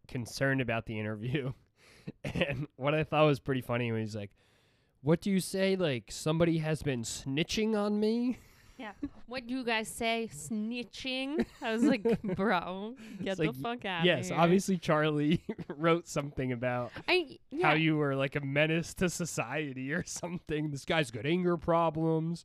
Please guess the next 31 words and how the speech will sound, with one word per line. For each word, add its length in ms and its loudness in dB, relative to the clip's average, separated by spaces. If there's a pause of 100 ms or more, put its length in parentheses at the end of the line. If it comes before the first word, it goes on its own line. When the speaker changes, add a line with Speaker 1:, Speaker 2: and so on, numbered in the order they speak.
(440)
Speaker 1:
and 100 -6
he's 300 -4 (160)
destroying 600 4
my 180 2
family," 800 0
and 120 -4
blah, 180 2
blah, 140 -2
blah. 480 -4 (260)
Speaker 2:
And 460 0 (400)
Libby, 560 -4
like, 260 -6 (480)
is 260 -4
like, 160 -6
"No 340 0
one 320 -2
in 260 -6
my 180 -4
family 560 -6
would 280 -8
do 320 -6
that." 260 -10 (180)
And 80 -6
it's 80 -10
like, 240 -4
"Yeah, 420 -2
you, 60 -10 (140)
they 140 2 (160)
fucking 420 -4
would." 720 2
Speaker 1:
<laughs> 60 -20